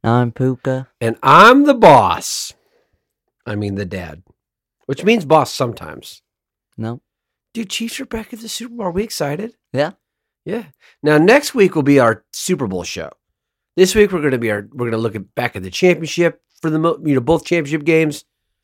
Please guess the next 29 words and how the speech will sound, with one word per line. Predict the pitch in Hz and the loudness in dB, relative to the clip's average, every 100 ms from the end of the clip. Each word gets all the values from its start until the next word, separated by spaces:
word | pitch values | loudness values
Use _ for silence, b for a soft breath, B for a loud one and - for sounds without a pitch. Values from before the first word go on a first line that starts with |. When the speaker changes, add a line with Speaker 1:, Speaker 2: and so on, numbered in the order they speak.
| _ _ | _ _
Speaker 2:
We're | 151 | 0
gonna | 147 | 2
look | 143 | 0
ahead | 143 | -4
to | 117 | -6
the | 92 | -10
Pro | - 123 127 | 0 2 4
Bowl. | 139 151 208 - _ _ _ 120 | 6 6 4 -2 _ _ _ -6
Speaker 1:
Yep. | 143 151 _ | -6 -8 _
Speaker 2:
We're | 160 | 0
gonna | 156 | 2
look | 147 | 2
ahead | 143 123 | 2 0
to | 131 | 0
N | 135 | 0
F | 131 | 0
L | 143 127 | 0 2
honors. | 131 151 226 - _ _ _ _ _ _ - | 2 2 0 -4 _ _ _ _ _ _ 0
But | 247 | 2
we're | 370 | 4
gonna | 392 | 2
save | - 311 220 | 0 0 -2
next | 165 156 170 185 - 101 | -4 -2 -2 -2 -8 -16
week | 107 - _ _ _ _ _ _ _ | -20 -20 _ _ _ _ _ _ _
to | - | -12
be | 123 123 107 - - | -8 -8 -10 -18 -2
all | 131 156 170 196 214 | 2 4 4 2 -2
Super | - - - 190 151 | -18 -14 -10 -8 -6
Bowl | 135 131 135 127 | -4 -4 -4 -12